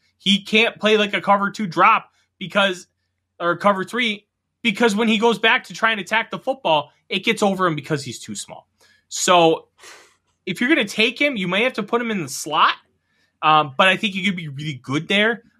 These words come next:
I had a, a high third round pick on him. I have a, um, mid two on Tank Dell,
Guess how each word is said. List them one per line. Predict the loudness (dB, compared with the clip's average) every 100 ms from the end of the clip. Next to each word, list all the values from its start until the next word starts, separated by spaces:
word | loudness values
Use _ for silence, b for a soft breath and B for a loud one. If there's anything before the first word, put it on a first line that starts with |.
| -4
I | 0 2
had | 2 2
a, | 0 0
a | -4
high | 0 0 0
third | -2 -2 0
round | -2
pick | -2 -4 0
on | 0
him. | 0 -2
I | 2
have | 2
a, | 2 -2 -6 _ -2
um, | 0 0 -4
mid | -8 -4 -4 -4
two | -10 -6 -4 -4 -4
on | -4 -4
Tank | -6 -8 -8 -2
Dell, | 2 2 -2